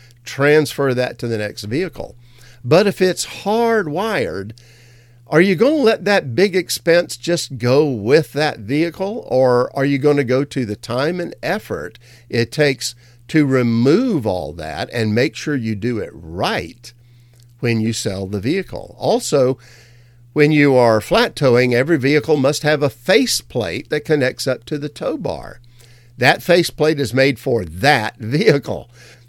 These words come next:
So when you sell that vehicle, you pretty much have to let the base plate just go with it and buy another one.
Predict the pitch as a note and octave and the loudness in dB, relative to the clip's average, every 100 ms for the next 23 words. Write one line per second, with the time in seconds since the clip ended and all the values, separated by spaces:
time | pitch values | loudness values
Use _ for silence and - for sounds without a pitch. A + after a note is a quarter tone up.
0 | _ _ - F#3+ F3+ F#3 F#3 - B3 C#4 | _ _ 2 4 6 4 2 2 4 6
1 | A#3+ D#3+ G#2 G2+ G#2+ G2+ G2+ - A2 A2 | 6 4 2 -2 -4 -4 -4 -4 -2 0
2 | B2 C#3+ _ _ _ _ C#3+ D#3+ D3 B2+ | 0 -4 _ _ _ _ -2 4 4 2
3 | - G3+ G3 D3 C#3 - D3 D3 - C#3+ | 0 0 4 2 2 0 -2 -2 -2 0
4 | C3 B2 B2 D3 C#3 A#2 A#2+ A#2+ D3 - | 0 0 2 2 0 -6 -2 0 -2 -4
5 | - D3+ D#3 G#2 C3 - G#2 F#2 A2 C#3 | -4 -2 -2 -4 -6 -6 -8 -4 -2 -2
6 | E3 A3 D3 C#3+ - - - G2 D#2 F#2 | -4 -2 -2 -2 -8 -14 -10 -10 -10 -8
7 | F#2+ B2+ D#3+ A3 D3+ C#2+ - | -4 -2 0 -2 -4 -6 -14